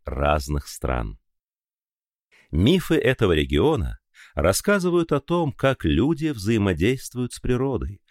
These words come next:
объясняют происхождение разных видов животных и отдельных народов, определяют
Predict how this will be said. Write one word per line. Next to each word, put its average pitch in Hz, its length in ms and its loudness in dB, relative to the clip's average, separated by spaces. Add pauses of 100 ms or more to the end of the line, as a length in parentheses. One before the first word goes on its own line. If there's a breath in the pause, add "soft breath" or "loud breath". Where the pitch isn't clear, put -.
(220 soft breath)
объясняют 98 800 2
происхождение 110 920 0
разных 87 640 0
видов 73 420 -2
животных 107 640 -2
и 82 100 -2
отдельных 82 560 -2
народов, 104 580 -6 (380 loud breath)
определяют 78 800 0